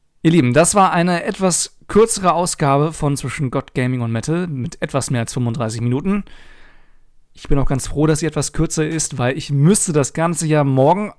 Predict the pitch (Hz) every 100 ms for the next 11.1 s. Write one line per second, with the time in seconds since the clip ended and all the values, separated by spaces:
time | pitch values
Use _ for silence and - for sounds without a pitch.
0 | _ - 135 120 120 _ _ _ _ _
1 | _ 139 127 120 120 165 123 139 - 165
2 | 120 - - - - - - - 180 185
3 | 170 151 - - 123 117 - 143 139 135
4 | 131 120 - 117 110 123 - 151 123 -
5 | 139 120 117 127 135 139 135 123 156 175
6 | 156 170 170 - - _ _ - _ -
7 | 139 127 135 139 131 131 120 - - 139
8 | 127 117 113 123 120 117 113 117 - 147
9 | 127 120 - 110 110 123 110 104 107 -
10 | - 135 160 - - 135 113 107 117 -
11 | -